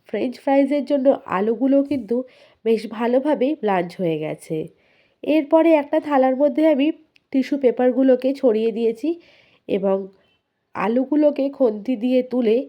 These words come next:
টিস্যু পেপারের ওপর রেখে দিয়েছি। আপনারা কিন্তু এই পর্যায়ে ঠান্ডা হয়ে গেলে আলু ভাজা কিংবা ফ্রেঞ্চ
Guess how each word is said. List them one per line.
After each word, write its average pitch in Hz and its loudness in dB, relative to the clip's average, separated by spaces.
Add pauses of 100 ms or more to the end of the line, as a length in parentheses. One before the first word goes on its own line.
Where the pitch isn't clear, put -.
(320)
টিস্যু 269 0
পেপারের 285 2
ওপর 226 2 (300)
রেখে 196 0
দিয়েছি। 165 -4 (680)
আপনারা 269 0
কিন্তু 277 -4 (160)
এই 262 2 (120)
পর্যায়ে 196 -2 (420)
ঠান্ডা 240 -2
হয়ে 277 6
গেলে 220 2 (140)
আলু 202 0 (440)
ভাজা 226 -2
কিংবা 220 -4
ফ্রেঞ্চ 220 -2